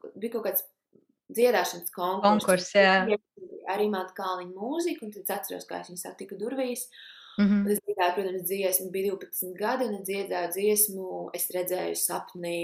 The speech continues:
Speaker 1: kā Zalamans
Speaker 2: Ā,
Speaker 1: lieto-
Speaker 2: jā, es dievinu to dziesmu.
Speaker 1: Ja jau, protams, citu divpadsmit gadu vecumā varētu dziedāt atbilstošāk. Un,
Speaker 2: Protams.
Speaker 1: ā, ja, ja ne par nāvi, vai ne, un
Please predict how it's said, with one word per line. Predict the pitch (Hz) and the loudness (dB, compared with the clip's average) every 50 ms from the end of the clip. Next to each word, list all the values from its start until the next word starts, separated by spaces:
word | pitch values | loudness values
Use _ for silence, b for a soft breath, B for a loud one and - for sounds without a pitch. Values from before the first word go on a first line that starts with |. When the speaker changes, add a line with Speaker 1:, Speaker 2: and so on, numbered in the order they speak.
| 170 170 | -6 -6
Speaker 1:
kā | - 175 175 165 | -8 -8 -8 -6
Zalamans | 170 170 170 170 175 180 180 180 175 170 170 170 - - | -6 -4 -2 0 0 0 0 -2 -4 -6 -8 -6 -6 2
Speaker 2:
Ā, | - 320 330 | 8 10 12
Speaker 1:
lieto- | 349 349 330 330 330 330 330 320 294 277 | 12 12 12 12 12 12 12 10 8 8
Speaker 2:
jā, | 240 233 240 247 247 247 | 6 8 8 8 10 8
es | 254 220 214 226 | 6 6 2 0
dievinu | 202 208 277 277 269 254 254 247 254 254 | 6 10 10 12 12 12 10 10 8 8
to | 262 254 254 | 8 6 6
dziesmu. | 254 254 247 247 254 254 - 294 349 359 285 | 8 8 8 8 8 6 6 8 8 10 12
Speaker 1:
Ja | - 480 311 | 12 12 12
jau, | 233 - | 12 12
protams, | 311 302 294 311 311 262 247 - - - | 10 10 10 8 8 6 0 -2 -6 -10
citu | - - - 247 | -10 -8 -8 0
divpadsmit | - 226 220 214 220 208 - 214 196 180 | 2 4 4 4 4 0 -2 -2 0 0
gadu | 180 175 180 | 0 0 0
vecumā | 185 185 - 208 180 175 175 | 0 0 0 0 0 0 0
varētu | 170 180 175 170 - - 170 185 | 2 2 0 0 -2 -6 -2 0
dziedāt | 202 196 180 175 - - - - | 2 2 2 2 0 -2 -4 -8
atbilstošāk. | - - - - - - - - - - - - - - - - | -12 -10 -12 -10 -10 -8 -8 -8 -8 -8 -8 -8 -10 -12 -10 -10
Un, | 208 196 185 185 | -8 -6 -6 0
Speaker 2:
Protams. | 185 233 277 262 220 180 202 226 - - - 330 | 6 8 8 8 8 6 2 2 0 0 -2 -4
Speaker 1:
ā, | 302 - 285 - | 0 0 0 2
ja, | 214 202 | 4 2
ja | - 208 208 202 - | 4 4 2 2 0
ne | - | -2
par | 320 294 240 190 185 | -2 -2 -2 -2 -2
nāvi, | 190 196 196 196 190 185 180 180 190 185 180 | -2 0 2 2 4 4 2 0 -2 -4 -6
vai | - 180 180 175 | -6 -8 -8 -8
ne, | 175 180 185 185 | -8 -10 -10 -10
un | 180 175 - | -10 -10 -12